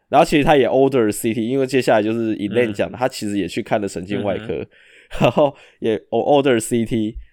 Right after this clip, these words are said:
Speaker 1: 然后就是，反正就是 facet 的，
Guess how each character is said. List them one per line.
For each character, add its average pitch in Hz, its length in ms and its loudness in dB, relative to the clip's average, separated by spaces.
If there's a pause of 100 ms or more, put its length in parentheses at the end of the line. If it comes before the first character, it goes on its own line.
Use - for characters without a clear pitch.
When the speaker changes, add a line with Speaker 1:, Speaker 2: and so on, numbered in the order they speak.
(260)
Speaker 1:
然 123 200 0
后 165 100 4
就 151 140 -2
是， 139 520 2 (540)
反 127 180 4
正 170 140 4
就 165 100 4
是 160 240 4
facet 131 440 2
的， 113 400 2